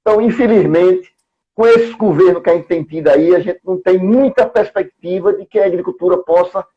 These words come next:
é, é, sair das mes-, da mesmice de sempre, né? A gente vai entrar daqui a pouco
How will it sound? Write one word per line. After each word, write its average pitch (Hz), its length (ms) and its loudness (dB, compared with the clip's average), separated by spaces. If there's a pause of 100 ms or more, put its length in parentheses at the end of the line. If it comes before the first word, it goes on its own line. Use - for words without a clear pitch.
(400)
é, 143 240 0 (100)
é, 131 360 -2 (340)
sair 208 320 2
das 196 200 2
mes-, 185 280 0
da 175 140 0
mesmice 170 500 -2
de 190 120 -8
sempre, 127 360 -8 (140)
né? 156 120 -2
A 156 80 -2
gente 175 100 -4
vai 185 140 0
entrar 160 200 -2
daqui 147 220 -2
a 139 40 -2
pouco 127 300 -10